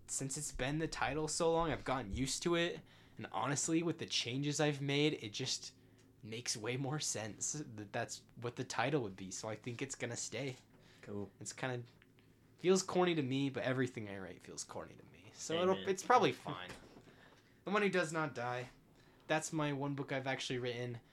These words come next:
Speaker 1: the second book I ever attempted to write, and I'm gonna write the second one if I meet my current plans. If I wanna write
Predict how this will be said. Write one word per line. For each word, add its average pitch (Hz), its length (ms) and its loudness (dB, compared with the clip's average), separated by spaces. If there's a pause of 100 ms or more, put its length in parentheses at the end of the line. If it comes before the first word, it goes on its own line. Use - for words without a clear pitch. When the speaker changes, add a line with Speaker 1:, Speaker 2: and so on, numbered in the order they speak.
(480)
Speaker 1:
the 120 260 -4
second 156 420 0
book 143 180 -2
I 135 120 4
ever 127 200 0
attempted 131 540 -4
to 147 100 0
write, 139 400 2 (760)
and 120 460 -2 (680)
I'm 120 300 0
gonna 131 200 -2
write 135 220 -2
the 147 60 -6
second 147 420 -2
one 151 680 2 (1040)
if 131 200 -6
I 123 240 2 (720)
meet 147 260 0
my 135 140 -4
current 156 380 0
plans. 143 420 0
If 104 140 -8
I 110 100 -4
wanna 120 220 -2
write 117 340 -2